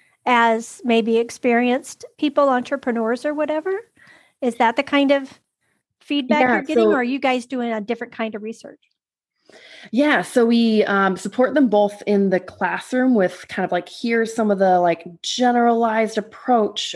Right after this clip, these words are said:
Speaker 2: of how you go through this entrepreneurial process from opportunity
Speaker 1: Mm-hmm.
Speaker 2: identification, market research,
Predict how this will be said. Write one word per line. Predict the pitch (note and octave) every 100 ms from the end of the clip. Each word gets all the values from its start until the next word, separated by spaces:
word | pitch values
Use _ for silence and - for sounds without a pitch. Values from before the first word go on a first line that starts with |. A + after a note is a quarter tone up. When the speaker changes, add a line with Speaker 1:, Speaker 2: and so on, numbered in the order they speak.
| -
Speaker 2:
of | G3+ F#3+ F#3 F3+ E3 _ _ - _ _ - _
how | - A3+ G#3+
you | G3 G3+
go | G3 F#3+
through | F#3+
this | F3+ F3+
entrepreneurial | F#3 F3 - F3+ E3+
process | - E3+ D#3+ D#3 - -
from | F3+ F3
opportunity | E3+ E3+ F#3 F3 F3
Speaker 1:
Mm-hmm. |
Speaker 2:
identification, | E3+ F3 - F#3+ F#3 E3+ E3+
market | E3 D#3+ F3+
research, | F3+ G3+ G3 F#3 E3+ - - -